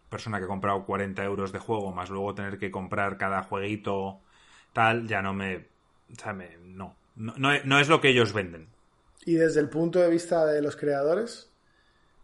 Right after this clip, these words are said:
Speaker 2: ¿vas a dedicarle todo esto al Dreams, que solo funciona dentro del Dreams, eh, y que nunca lo podrás sacar del Dreams, porque no creo que puedas exportar los assets ni nada?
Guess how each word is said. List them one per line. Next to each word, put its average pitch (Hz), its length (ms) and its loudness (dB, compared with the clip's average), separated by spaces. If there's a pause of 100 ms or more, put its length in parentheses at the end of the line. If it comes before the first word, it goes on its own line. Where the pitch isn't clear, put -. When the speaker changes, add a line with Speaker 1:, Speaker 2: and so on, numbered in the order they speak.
(140)
Speaker 2:
¿vas 147 280 0
a 165 60 6
dedicarle 160 460 6
todo 165 280 8
esto 170 200 4
al 151 120 2
Dreams, 165 380 -2
que 151 80 -4
solo 185 320 4
funciona 175 460 -2
dentro 165 260 0
del 147 140 2
Dreams, 170 560 -6 (720)
eh, 143 880 6
y 165 220 -4
que 160 180 6
nunca 175 340 4
lo 165 120 10
podrás 160 260 8
sacar 165 320 2
del 143 180 0
Dreams, 180 380 -2
porque 135 260 -4
no 143 140 0
creo 160 220 6
que 143 80 2
puedas 151 320 6
exportar 143 440 -4
los 139 220 -4
assets 147 400 0
ni 139 120 -10
nada? 156 400 -4